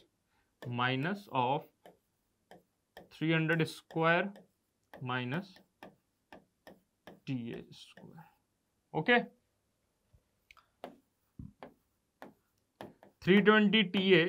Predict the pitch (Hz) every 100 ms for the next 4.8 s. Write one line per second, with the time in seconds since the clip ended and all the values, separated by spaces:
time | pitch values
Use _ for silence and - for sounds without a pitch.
0 | - 147 - 165 180 - 208 196 196 190
1 | 196 185 180 196 170 143 147 165 190 196
2 | - 143 135 170 - _ _ _ - -
3 | - _ _ - - _ _ 151 160 156
4 | 160 156 147 - - 131 120